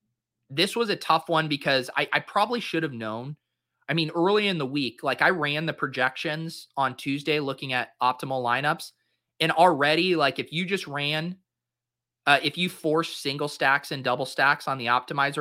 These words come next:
early in the week, I mean, the Tua stuff was popping all over the board. Calvin Ridley was popping on the board. He was mispriced at sixty-six hundred. He was showing up in all the optimals.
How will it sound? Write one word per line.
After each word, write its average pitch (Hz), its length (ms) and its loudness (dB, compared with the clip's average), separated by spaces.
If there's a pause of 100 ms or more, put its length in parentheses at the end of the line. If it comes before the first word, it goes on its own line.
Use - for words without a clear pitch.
early 135 260 -2
in 123 80 -4
the 117 80 -6
week, 131 300 -4
I 123 60 0
mean, 123 200 -8
the 117 80 -4
Tua 151 300 -2
stuff 131 340 0
was 120 140 -6
popping 123 400 0
all 123 180 2
over 120 160 -4
the 110 60 -10
board. 110 340 -4
Calvin 127 280 0
Ridley 123 260 -2
was 110 140 -4
popping 123 360 0
on 113 100 -4
the 107 60 -6
board. 104 360 -6 (280)
He 143 120 0
was 151 140 2
mispriced 127 520 0
at 110 140 -4
sixty-six 117 520 -8
hundred. 113 340 -2
He 113 80 -8
was 110 100 -4
showing 123 300 -4
up 117 180 -4
in 110 80 -6
all 117 180 2
the 117 120 -2
optimals. 110 520 0